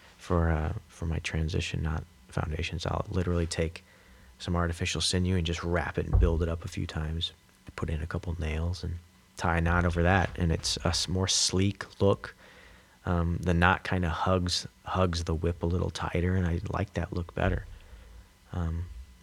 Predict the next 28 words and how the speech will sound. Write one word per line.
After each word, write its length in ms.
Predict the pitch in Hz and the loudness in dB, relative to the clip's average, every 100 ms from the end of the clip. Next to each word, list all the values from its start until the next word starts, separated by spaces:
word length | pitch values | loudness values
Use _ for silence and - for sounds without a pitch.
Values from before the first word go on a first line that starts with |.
| - | -8
that's 140 | 98 | -4
just 160 | 92 - | -2 -2
a 40 | |
phase 360 | - 95 90 92 | 0 2 2 2
I 80 | 87 | 0
went 220 | 92 - | 0 -2
through 140 | 95 | -6
for 180 | 87 87 | -2 -2
a 60 | 87 | 0
while 280 | 85 85 | 0 0
using, 400 | 87 85 85 82 | 0 0 -2 -2
uh, 220 | 82 82 80 - - - | -2 -2 -6 -10 -20 -4
leather. 380 | 85 80 85 87 - - - - - - - - _ - - | -2 0 -2 -4 -10 -18 -20 -20 -20 -20 -20 -20 _ -20 -14
It, 180 | - - - - | -12 -12 -14 -6
I, 200 | - 123 - | 2 2 6
I 100 | 147 | 6
just 220 | 156 143 | 6 6
didn't 240 | 147 131 | 4 4
like 260 | 110 104 104 | 4 2 2
how 320 | - 95 90 - | 0 0 0 -4
tall 460 | - - 110 90 87 | -4 2 4 6 4
that, 200 | 85 - - | 2 0 -2
that 180 | 90 - | -2 0
transition 520 | 85 85 85 - 82 | 0 0 0 0 2
knot 240 | 82 - | 2 2
stu-, 320 | - - - - - - | -2 -2 -4 -8 -6 -2
stood 340 | - 92 85 | 2 4 4
up. 200 | 82 - | 2 0